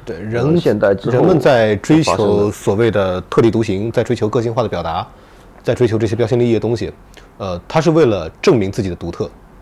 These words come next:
Speaker 1: 而他所受到的教育和宣传也让他认为自己是独特的。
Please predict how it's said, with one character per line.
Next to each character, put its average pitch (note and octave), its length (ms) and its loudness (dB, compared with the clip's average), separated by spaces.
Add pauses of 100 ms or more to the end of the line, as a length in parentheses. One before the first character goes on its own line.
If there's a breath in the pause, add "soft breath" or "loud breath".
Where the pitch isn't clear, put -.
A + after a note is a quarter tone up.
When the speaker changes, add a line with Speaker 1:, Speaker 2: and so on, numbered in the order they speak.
(280)
Speaker 1:
而 G2 320 -2
他 C#3 180 -2
所 G#2+ 140 -6
受 C3+ 140 -2
到 A2+ 100 2
的 F#2 300 -6
教 C3+ 240 0
育 F2+ 120 -6
和 F#2 200 -10
宣 D#3+ 180 -2
传 E2+ 320 -8
也 F2+ 80 -6
让 B2 100 -4
他 B2+ 120 0
认 C#3 120 0
为 G2 80 -4
自 F#2+ 60 -12
己 G2 80 -8
是 - 80 -14
独 - 140 -10
特 - 120 -12
的。 - 120 -14